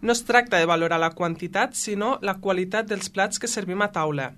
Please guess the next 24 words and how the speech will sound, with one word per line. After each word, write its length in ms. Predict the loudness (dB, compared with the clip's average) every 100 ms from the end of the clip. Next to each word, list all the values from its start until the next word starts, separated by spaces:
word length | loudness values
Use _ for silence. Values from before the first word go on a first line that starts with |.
| -20 -20 -20 -20 -20 -20 _ -4
A 40 | 2
més, 240 | 2 2
els 160 | -2 0
grans 240 | -2 -2
assortiments 640 | -4 -6 -4 0 0 0 -2
poden 280 | -2 -2 -4
contru-, 480 | -6 -2 -2 -2 -6
contribuir 800 | -8 -8 -8 -6 -4 -2 -2 -2 -2
al 80 | 0 0
malbaratament 560 | 2 0 0 -2 -2
dels 140 | -2 -2
aliments. 540 | -2 -2 -6 -8 -16 -20 -20 -20 -20 -20 -20 _ -20 -20 -4
Hi 100 | 2
ha 60 | 4
molts 240 | 4 2
plats 300 | 0 -2 -2
tradicionals 720 | -4 -2 -4 -2 2 2 0 -2
que 140 | -4
utilitzen 400 | -2 -2 0 0
productes 480 | 2 2 0 -2 -2
locals, 400 | 0 2 0 -2 -10
de 100 | -6
temporada 600 | -6 -2 2 4 4
i 100 | 0